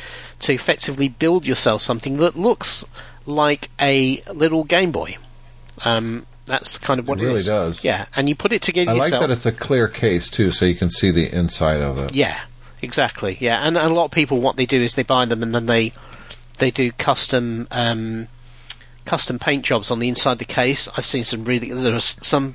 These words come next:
Speaker 1: some people who paint them up to look like the original Game Boy. I saw one the other day on Reddit where the guy had, had actually painstakingly painted it so it looked like a really big S D card. It was incredibly cool.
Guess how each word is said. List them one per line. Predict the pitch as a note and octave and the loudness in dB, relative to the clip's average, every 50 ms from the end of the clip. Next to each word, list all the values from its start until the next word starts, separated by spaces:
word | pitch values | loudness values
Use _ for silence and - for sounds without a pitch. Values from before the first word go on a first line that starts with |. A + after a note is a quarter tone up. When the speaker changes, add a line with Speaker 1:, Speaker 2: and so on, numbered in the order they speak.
| - - | -10 -8
Speaker 1:
some | - - D#3+ C#3+ C#3 C3+ B2+ - - - - - - - | -4 0 0 0 0 -2 -6 -10 -16 -20 -20 -20 -14 -6
people | - D3 B2+ - B2+ A#2+ | -4 -4 -2 -2 -4 -8
who | A2 | -6
paint | - - C#3+ B2+ A2 | -2 -2 -2 -2 0
them | A#2 B2 | 0 -2
up | B2 - - | -2 -2 -2
to | - C3 | -4 -4
look | C#3 C3 - | -4 -2 -2
like | C3+ C3 C3 | -2 -2 -2
the | B2 B2 | -2 0
original | B2 B2+ B2 C3 A#2 | 0 0 0 0 0
Game | - C3 B2+ B2 A#2 A2 | 2 2 2 2 0 0
Boy. | A#2+ A#2+ A#2 A#2+ A#2 - - - - - - - | 2 2 4 4 2 0 -4 -10 -12 -12 -8 -4
I | - C3 | -4 -2
saw | - - D#3 C3+ | -2 0 0 0
one | B2 C3 C3 | 0 0 0
the | B2+ C3 B2 | 0 0 0
other | A#2+ B2 A#2 | 0 0 0
day | - B2 | 0 0
on | B2 A#2+ A#2+ | 0 0 0
Reddit | B2 B2 A#2 A#2 G#2+ | 0 0 0 0 0
where | A2 A#2 A#2 | 0 -2 -2
the | G#2+ A#2 | -2 -2
guy | - B2+ A#2+ A#2+ | -2 0 0 0
had, | A#2+ A2+ - - - - - - - - | 0 -2 -4 -8 -14 -14 -12 -14 -8 -4
had | - C3+ | -2 0
actually | C#3+ D3 - - - B2 - - - - - - | 0 0 0 0 -2 -4 -6 -18 -20 -18 -10 -4
painstakingly | - - F#3+ F3+ F3+ E3+ - - D3 C3+ - C#3+ B2+ A#2 | -2 0 2 2 2 2 2 2 0 0 0 -2 -2 -2
painted | - - D#3 D3+ C#3+ - - A#2+ | 0 0 0 0 0 0 -2 0
it | G#2 | 0
so | - C3+ | 2 2
it | B2 A#2 B2+ | 2 0 0
looked | C#3+ D#3+ - | -2 -2 -2
like | D3+ C#3 C#3 - - | 0 0 0 2 0
a | C#3+ | 0
really | A#2+ C3 C#3 C3+ C#3 | 2 2 2 2 2
big | C3 - C#3+ C3+ - - - | 0 2 2 0 0 0 -2
S | C3+ C3+ - - | -2 0 0 0
D | - C#3+ C3+ | 0 -2 -2
card. | - - - D3 C#3+ D#3+ F3 F3 - - - - | -2 -2 0 2 2 2 2 0 -2 -6 -10 -8
It | C3+ | -6
was | C3 C3 A#2+ | -4 -2 0
incredibly | C3 A2+ - - - - - F3 C3+ A2 - - G#2 | 0 -2 -2 -4 -4 -2 0 0 0 -2 -4 -10 -10
cool. | - - - A2 F#2+ | -6 -2 0 2 2